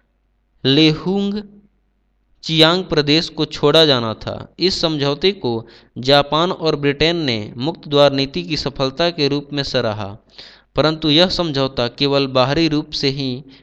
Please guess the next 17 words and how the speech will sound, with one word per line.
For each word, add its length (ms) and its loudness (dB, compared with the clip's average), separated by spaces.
महान 300 -4
प्रतीत 460 -6
हो 100 0
रहा 240 -2
था। 300 -14
रूस 280 4
इसे 220 0
स्वीकार 480 2
करने 420 0
और 140 2
लागू 380 6
करने 400 0
की 200 -6
इच्छा 420 -2
नहीं 180 -2
रखता 360 -6
था। 260 -16